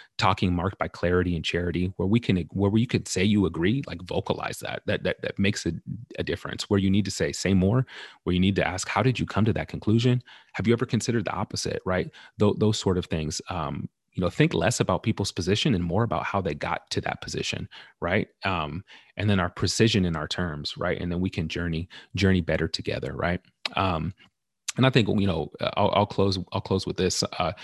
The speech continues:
sometimes we'll wonder, like, how can, how can we help people along that do not seem to be concerned about the issue? Or when the issues come up, they offer something that feels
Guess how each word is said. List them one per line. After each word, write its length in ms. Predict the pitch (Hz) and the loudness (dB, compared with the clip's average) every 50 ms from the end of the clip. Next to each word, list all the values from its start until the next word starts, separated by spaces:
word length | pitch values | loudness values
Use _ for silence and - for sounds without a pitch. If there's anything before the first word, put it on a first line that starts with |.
| - - - | -16 -14 -6
sometimes 400 | - - 139 127 139 131 117 98 | 2 4 4 4 6 4 2 4
we'll 140 | 107 101 92 | 2 2 2
wonder, 260 | 98 101 101 98 95 | 2 2 2 2 2
like, 240 | 90 80 80 76 - | 0 0 -2 -2 -2
how 160 | - - 98 | -2 -2 -2
can, 320 | 101 - 104 87 82 82 - _ - - - | -2 0 -2 -4 -4 -4 -8 _ -16 -18 -8
how 140 | - - 127 | 0 0 2
can 160 | - 139 113 | 4 4 4
we 100 | 104 101 | 4 4
help 240 | 87 101 107 - - | 4 2 2 2 4
people 320 | - - 107 - - 90 | 2 2 2 2 2 0
along 440 | 82 80 85 87 90 87 82 80 80 | 0 0 0 0 0 0 -2 -2 -4
that 280 | 80 82 - 87 90 95 | -4 -4 -4 -4 -4 -2
do 140 | 98 101 101 | 0 2 2
not 200 | 95 92 - - | 2 0 -2 -2
seem 240 | - - 95 92 90 | -2 -2 0 -2 0
to 100 | - - | -2 -2
be 120 | 76 87 | -2 -4
concerned 480 | 82 - - 71 - - - 85 82 80 | -4 -4 -8 -6 -4 -4 -2 -2 -4 -4
about 220 | - - 78 - | -4 -6 -6 -8
the 160 | - - - | -6 -2 0
issue? 320 | 110 107 - - - - - - - - - - _ - | 2 2 2 0 -2 -4 -6 -10 -14 -18 -18 -12 _ 2
Or 140 | - 117 120 | 4 4 6
when 180 | 113 104 92 | 6 4 4
the 120 | 90 - 76 | 4 2 2
issues 300 | 98 - - 95 85 - | 2 2 2 2 0 0
come 260 | - - 90 87 98 | 0 0 0 2 4
up, 220 | 104 90 - - | 4 2 2 0
they 100 | - 85 | 0 0
offer 400 | - 78 85 92 - - 90 87 | 2 2 0 -2 -2 0 0 0
something 480 | 85 - - 87 90 - - 82 82 80 | 0 0 0 0 -2 -2 -4 -6 -4 -4
that 160 | 73 76 - | -4 -4 -6
feels 580 | - - - 95 90 87 80 73 - - - | -6 -4 -2 0 0 0 0 -2 -4 -6 -8